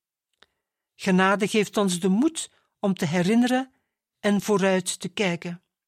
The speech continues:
Het maakt vergeving mogelijk, geeft kracht voor mededogen, voedt hoop.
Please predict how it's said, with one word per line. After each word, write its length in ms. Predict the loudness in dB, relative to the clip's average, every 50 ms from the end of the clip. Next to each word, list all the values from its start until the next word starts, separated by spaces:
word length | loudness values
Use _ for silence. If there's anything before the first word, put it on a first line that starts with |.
| _ _ _ _ _ _ _ _ _ _ _ _ _ _ _ _
Het 180 | -6 -6 -2 2
maakt 300 | 2 2 2 0 -2 -4
vergeving 720 | -2 0 0 0 0 0 0 0 0 0 2 2 2 2
mogelijk, 640 | 2 2 0 0 0 -2 -4 -6 -6 -10 -20 -20 _ _ _ _ _ _ _ _ _ _ _ _ _
geeft 440 | -8 -2 0 2 2 0 -2 -8 -10
kracht 480 | -4 -2 -2 -2 -2 -4 -8 -10 -10 -12
voor 240 | -10 -6 -2 0 2
mededogen, 800 | 2 2 2 2 0 0 0 0 2 2 2 0 -2 -4 -8 -8 _ _ _ _ _ _ _ _ _ _ _ _ -18
voedt 500 | -12 -6 -2 -2 -2 -2 -4 -10 -14 -14 _ _
hoop. 520 | -10 -4 -2 0 0 -2 -4 -10 -20